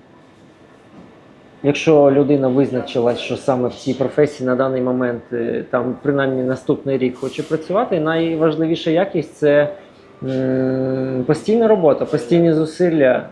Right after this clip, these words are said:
е, там невеликі, але ритмічні вони мають бути. Якщо це якийсь навіть людина там талановита, але вона якось стихійно і хаотично там щось приносить, щось робить, то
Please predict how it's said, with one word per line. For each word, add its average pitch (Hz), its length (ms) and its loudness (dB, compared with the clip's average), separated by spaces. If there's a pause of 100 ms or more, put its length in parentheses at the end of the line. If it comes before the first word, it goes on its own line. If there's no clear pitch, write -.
(160)
е, - 200 -16 (140)
там 127 240 -2
невеликі, 147 520 2
але 135 380 4 (460)
ритмічні 147 680 -4
вони 117 200 -10
мають 113 320 -10
бути. - 300 -16 (100)
Якщо - 260 -10
це 156 200 -2
якийсь 147 360 0
навіть 139 280 -4
людина 143 360 -2
там 135 240 -4 (340)
талановита, 156 580 4
але 135 200 4
вона 139 240 -2
якось 135 340 -2
стихійно 139 760 -2
і 131 160 -6
хаотично 131 920 -2 (100)
там 123 200 -6
щось 160 200 -4
приносить, 135 680 -2
щось 139 300 -4
робить, 202 380 0
то 147 180 4